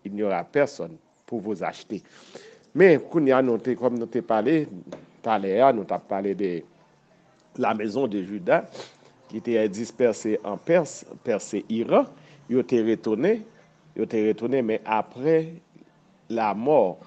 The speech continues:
de Yahshua, le Messie, notre Rédempteur, yo te fè apre karant an, nou sonje wòm devaste.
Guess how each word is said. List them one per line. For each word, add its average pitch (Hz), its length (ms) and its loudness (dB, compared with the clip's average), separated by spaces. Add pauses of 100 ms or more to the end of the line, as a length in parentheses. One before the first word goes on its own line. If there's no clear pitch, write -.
(120)
de 104 120 -4 (120)
Yahshua, 120 640 0
le 98 140 -4
Messie, 101 400 -4
notre 101 300 -8
Rédempteur, 98 680 -4 (500)
yo 110 140 -2
te 120 240 0
fè 104 480 0
apre 110 240 -4
karant 107 560 -4
an, 165 140 -4 (380)
nou 104 120 -12
sonje 104 320 -4
wòm 123 420 -2 (260)
devaste. 113 760 2